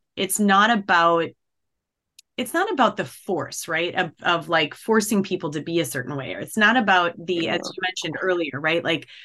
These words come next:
Speaker 1: with your dad, it's about the guiding and the leading in a way that is true north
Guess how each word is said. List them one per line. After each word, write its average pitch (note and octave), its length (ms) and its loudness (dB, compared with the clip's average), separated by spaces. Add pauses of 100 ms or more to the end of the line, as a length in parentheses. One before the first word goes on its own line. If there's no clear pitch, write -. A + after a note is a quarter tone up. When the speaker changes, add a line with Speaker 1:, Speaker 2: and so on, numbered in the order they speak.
(120)
Speaker 1:
with G3+ 220 0
your F#3 100 4
dad, D#3+ 400 4
it's F3 220 -6
about G3+ 420 2
the F#3+ 120 0
guiding G#3+ 500 2
and A3+ 120 4
the F#3+ 100 2
leading F3+ 480 0
in F3 160 -4
a E3 80 -4
way D#3 580 4 (440)
that E3+ 600 2 (520)
is F#3 320 2
true A#3+ 400 0
north E3+ 640 4